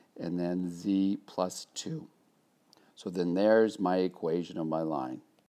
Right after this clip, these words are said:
Plane, plane, not line. So in some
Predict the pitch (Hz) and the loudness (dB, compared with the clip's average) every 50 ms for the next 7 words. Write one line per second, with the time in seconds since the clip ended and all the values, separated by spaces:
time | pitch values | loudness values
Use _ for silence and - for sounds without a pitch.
0 | _ _ _ _ _ - - - 131 120 107 98 87 78 73 - - _ _ _ | _ _ _ _ _ -20 -4 2 4 4 6 6 4 0 -2 -8 -14 _ _ _
1 | _ _ - - 101 90 80 71 - - - - - - _ _ _ - - - | _ _ -2 -2 0 0 -2 -4 -6 -10 -18 -20 -20 -20 _ _ _ -12 -12 -12
2 | - - - 110 - - - _ _ _ _ _ _ _ _ _ _ _ _ _ | -12 -12 -12 -14 -14 -16 -20 _ _ _ _ _ _ _ _ _ _ _ _ _
3 | - - - 113 107 101 - - 139 143 143 143 139 | -8 -2 0 2 2 2 4 8 10 10 10 10 6